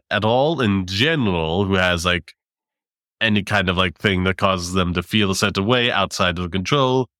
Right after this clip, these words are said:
and also, like, for trans people feeling dysphoria, it's okay to feel that way. Just, like,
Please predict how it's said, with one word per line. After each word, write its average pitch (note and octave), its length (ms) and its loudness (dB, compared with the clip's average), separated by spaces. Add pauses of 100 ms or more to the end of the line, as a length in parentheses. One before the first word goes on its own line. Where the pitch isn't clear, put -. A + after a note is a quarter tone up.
(400)
and C3+ 200 0
also, A#2 280 0
like, G2+ 240 2
for G2 180 0 (280)
trans F#2+ 300 0
people F2+ 240 -6
feeling F2 280 -2
dysphoria, F2 540 0
it's G2+ 160 -2
okay G3 360 0
to E3 100 -6
feel A#2+ 280 0
that G#2 260 0
way. F#2+ 440 0 (640)
Just, B2 200 -2
like, B2 240 -2